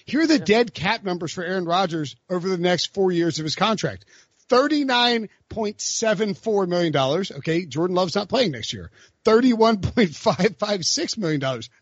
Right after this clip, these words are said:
Speaker 1: Again, not playing, barring a trade. Seventeen point two oh four million dollars, and they can save twenty-two million dollars against the cap. But, like, why did you sign him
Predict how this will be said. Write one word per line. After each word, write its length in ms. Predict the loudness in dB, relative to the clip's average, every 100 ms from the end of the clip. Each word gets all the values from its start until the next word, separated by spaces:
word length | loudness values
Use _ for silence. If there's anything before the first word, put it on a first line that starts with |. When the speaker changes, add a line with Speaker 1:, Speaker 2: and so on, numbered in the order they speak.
| -6
Speaker 1:
Again, 480 | -4 0 0 -2 -10 _ _
not 400 | -2 0 0 -2
playing, 440 | -8 -2 0 0
barring 280 | 0 -2 -2
a 60 | -4
trade. 360 | -2 -2 -4 -10 -20 -6
Seventeen 880 | 0 2 2 0 -6 -4 -4 -4
point 300 | -4 -4 -4
two 200 | -4 0
oh 100 | 2
four 260 | 2 0 0
million 180 | 2 4
dollars, 380 | 4 4 0 -8 -16
and 100 | -2
they 120 | 0 0
can 100 | -2
save 380 | 2 2 2
twenty-two 500 | -4 -4 -2 -2 -2
million 220 | 2 2 4
dollars 320 | 2 2 -2
against 240 | -4 -6
the 60 | -6
cap. 400 | -2 -2 -2 -6 _ _ _ _ -4
But, 280 | 0 0 _
like, 220 | -4 -4 -4
why 440 | -16 -2 2 2
did 180 | 0 -6
you 100 | -6
sign 360 | -4 -2 -2 -2
him 400 | -4 -6 -10